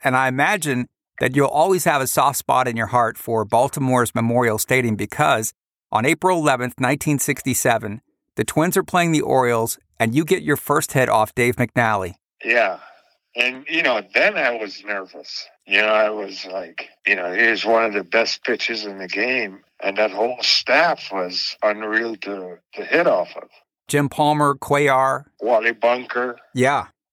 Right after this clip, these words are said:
Speaker 1: What do you remember about that first hit, about making contact?
Speaker 2: When I hit the ball on the ground, I knew I had a chance to beat it out because it was going up the middle. And Belanger was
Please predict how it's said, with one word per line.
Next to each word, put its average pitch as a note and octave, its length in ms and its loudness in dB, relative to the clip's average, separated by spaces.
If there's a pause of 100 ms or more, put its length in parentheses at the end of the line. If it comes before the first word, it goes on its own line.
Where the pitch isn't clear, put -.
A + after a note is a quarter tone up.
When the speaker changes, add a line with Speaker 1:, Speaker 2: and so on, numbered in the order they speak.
Speaker 1:
What A3+ 100 4
do E3+ 60 0
you A#3 80 0
remember A#3 260 4
about E3 220 2
that C#3+ 160 0
first D#3 280 2
hit, F#3 260 2
about C#3 220 2
making E3 260 0
contact? D3 520 2 (300)
Speaker 2:
When C#3+ 180 -4
I C#3+ 120 2
hit F#3 260 -4
the E3 80 -10
ball E3 280 0
on D3 120 -2
the B2+ 80 -8
ground, B2+ 440 -2
I A2+ 100 -4
knew C#3+ 200 -8
I C3 140 -4
had B2+ 180 -4
a A#2 80 -10
chance - 760 -2 (140)
to - 80 -16
beat A#2+ 280 2
it A2+ 120 4
out A#2 380 4
because G#2+ 580 0 (140)
it A2+ 160 -6
was - 240 -2
going A#2 460 0
up B2 240 0
the G#2+ 220 -4
middle. A2+ 380 0 (540)
And A2 480 0
Belanger C3 560 0
was B2 240 -2